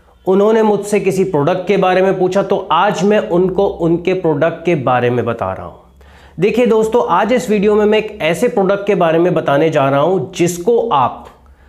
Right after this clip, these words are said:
अपने घर पे ही manufacture कर सकते हैं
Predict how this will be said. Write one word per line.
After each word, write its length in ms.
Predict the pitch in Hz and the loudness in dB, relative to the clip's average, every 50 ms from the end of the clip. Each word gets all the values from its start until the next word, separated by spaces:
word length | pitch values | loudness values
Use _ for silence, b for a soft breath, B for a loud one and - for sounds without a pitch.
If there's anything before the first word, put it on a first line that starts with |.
| b b b b - | b b b b -4
अपने 380 | 165 165 - - 196 220 208 | -4 -4 -2 0 0 2 2
घर 420 | 190 160 - - - 151 170 208 208 | 0 -2 -6 -4 -2 -2 0 0 0
पे 160 | 165 - 202 | -2 0 0
ही 420 | 180 170 170 143 - - - B B B B B B 135 | 2 2 2 0 0 -4 -8 B B B B B B 0
manufacture 680 | 139 160 170 190 185 185 175 160 - - - 165 156 | 0 2 2 2 2 0 0 -2 -2 -2 -2 -2 0
कर 120 | 127 131 120 | 0 -2 -4
सकते 400 | - - 113 - - - - 98 | -4 -6 -10 -12 -12 -16 -18 -18
हैं 120 | - - | -18 -20